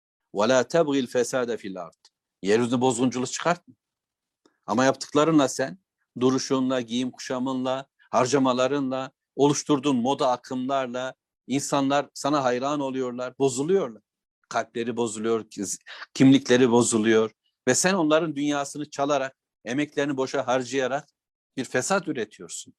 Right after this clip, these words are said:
Bir dengesizlik ortaya koyuyorsun. Böyle yapma. "İnnallâhe lâ yuhibbul mufsidin." Allah bu fesatçıları sevmez. Allah kimi sevmez? İkisini öğrendik. Arkadaki iki ayet. Bir, şımarıkları. İki,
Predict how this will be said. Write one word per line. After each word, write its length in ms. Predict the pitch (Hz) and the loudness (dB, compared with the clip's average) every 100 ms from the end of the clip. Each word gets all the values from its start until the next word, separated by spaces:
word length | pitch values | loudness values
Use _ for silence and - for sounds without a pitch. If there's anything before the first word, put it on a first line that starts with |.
| - | 4
Bir 160 | 131 | 4
dengesizlik 600 | 135 139 147 143 139 185 | 6 6 4 4 0 2
ortaya 360 | 180 160 160 139 | 4 4 4 2
koyuyorsun. 600 | 127 113 101 - - _ _ _ _ _ _ _ _ _ | 0 -4 -8 -12 -18 _ _ _ _ _ _ _ _ _
Böyle 180 | 113 117 | 2 4
yapma. 380 | 165 185 110 101 _ | 4 2 -6 -14 _
"İnnallâhe 560 | 120 120 117 156 151 120 | -2 0 2 2 2 2
lâ 160 | 170 | 2
yuhibbul 640 | 175 151 147 127 139 202 220 - _ - | 2 -4 -6 -6 -2 -2 -2 -12 _ -6
mufsidin." 640 | 139 - - 110 156 185 - _ _ - | -4 -4 -6 0 2 0 -6 _ _ -2
Allah 460 | 110 107 139 156 - _ _ _ - | 0 4 4 2 -2 _ _ _ -2
bu 120 | 147 | -2
fesatçıları 800 | - 120 - 113 - 104 107 139 - | 0 -4 -4 -6 -8 -8 -6 -8 -10
sevmez. 520 | - 104 107 98 101 | -2 2 2 0 2
Allah 200 | 127 160 165 | 4 4 2
kimi 180 | 196 | 0
sevmez? 500 | 202 165 156 196 196 - - | 2 2 2 -2 -8 -14 -16
İkisini 460 | - 147 165 151 143 | -12 -4 2 2 4
öğrendik. 440 | 123 120 117 120 _ - - - | 4 4 2 -4 _ -20 -20 -6
Arkadaki 440 | - 127 - 127 135 | 0 2 4 2 0
iki 180 | - 127 | 0 2
ayet. 280 | 113 165 - _ _ 151 | 2 0 -4 _ _ -2
Bir, 140 | 170 | -2
şımarıkları. 720 | - 151 143 143 131 135 165 _ _ _ _ _ _ _ _ _ _ | -2 -4 -4 -4 -4 -4 -4 _ _ _ _ _ _ _ _ _ _
İki, 400 | 135 - 160 - | -10 -4 -6 -6